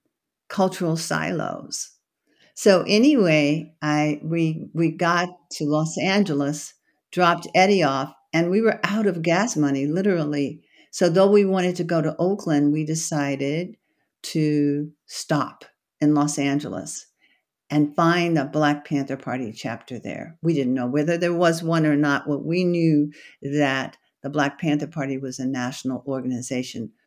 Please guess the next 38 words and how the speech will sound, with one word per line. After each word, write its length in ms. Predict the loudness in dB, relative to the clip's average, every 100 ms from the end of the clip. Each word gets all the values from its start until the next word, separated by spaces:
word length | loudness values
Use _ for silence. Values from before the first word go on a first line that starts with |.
| _ -4
which 220 | -4 -2
also 380 | -2 -2 -6 -8
had 420 | -10 -10 -10 -10 _ _ _ _ _ _ _ _ _ _ 0
intention 600 | 0 0 -4 0 0 0
to 100 | -4
be 540 | -2 -2 -2 -6 -12 _ _ _ 0
international, 840 | 0 0 -2 -2 -6 -10 -12 -10
which 260 | -12 -12 -12
it 120 | -8
did 180 | -8 -8
become. 500 | -12 -12 -14 -16 _ _ _ _ _ _ _ _ _
And 640 | 0 0 0 0 -2 -4 -10
we 160 | -4 -2
did 260 | 0 -2 0
find 340 | 2 2 2
a 40 | -2
party 420 | -4 -2 -2 -4
chapter 760 | -6 -6 -6 -6 -8 -8 -10 -6
office 600 | -4 -4 -6 -6 -8 -12 _ _ _ _ _
in 300 | 2 4 2
South 280 | 0 0 -2
Central 400 | -2 -4 -4 -4
Los 320 | -4 -4 -6
Angeles, 600 | -6 -4 -6 -6 -8 -8 -12 -4
and 140 | -2
we 100 | -2
walked 380 | -2 -2 -4 -2
in 120 | -2
and 140 | 0 -2
said 220 | -2 -4
we 120 | -6
wanted 280 | -6 -8 -6
to 100 | -6
join, 420 | -6 -4 -2 -2
and 160 | 0 0
we 100 | -2
were 120 | -2
asked, 440 | -4 -4 -6 -12